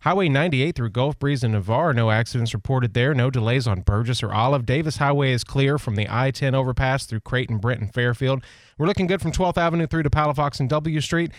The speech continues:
And Highway twenty-nine is accident-free from the Atmore Cutoff in Molino through Cantonment. If you see anything out there slowing you down, you can always call or text our traffic tip line. That phone number is four three seven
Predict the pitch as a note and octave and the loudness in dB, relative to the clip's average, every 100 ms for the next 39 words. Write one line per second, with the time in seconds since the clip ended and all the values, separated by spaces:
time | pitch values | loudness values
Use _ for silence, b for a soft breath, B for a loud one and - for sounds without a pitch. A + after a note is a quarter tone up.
0 | B - B2 G3 A3 - G#3+ G#3 A3 G3+ | B -4 0 2 0 0 0 0 2 2
1 | A2+ A#2+ A#2 - A#2 - C3+ B2 A2+ G#2+ | 2 0 0 -2 -4 0 0 0 0 0
2 | C#3 D3+ E3 - E3+ D3+ C#3+ C#3+ C3+ F3+ | -2 -2 -4 -2 0 0 0 -2 0 2
3 | D3 B2 A#2+ A#2 - A#2+ A2+ C3 A#2+ - | 2 2 0 -4 0 0 2 2 2 0
4 | B B - C#3+ D3+ C4+ C#4+ C#4 A#3+ A#3 | B B -6 -2 0 0 0 0 0 0
5 | B3+ G#3+ - A3 A3 G#3 G#3+ G#3 E3+ D#3+ | 2 2 2 2 2 2 2 0 0 -2
6 | G#3 F3+ - F#3 F#3+ F3 - D#3+ - A#2 | -2 -2 -2 -2 0 0 -2 -4 -2 -4
7 | - C#3 C3 A#2 - - A2 G2 G#2 G2+ | -2 -2 -2 -4 -4 -2 -2 0 0 0
8 | C#3+ D#3+ C#3 A#2 G#2 A2 F#2+ - E3 F3 | 0 2 2 2 0 -2 -2 -4 0 0
9 | A#2 - C#3 - C#3 A2+ | 0 0 0 0 0 0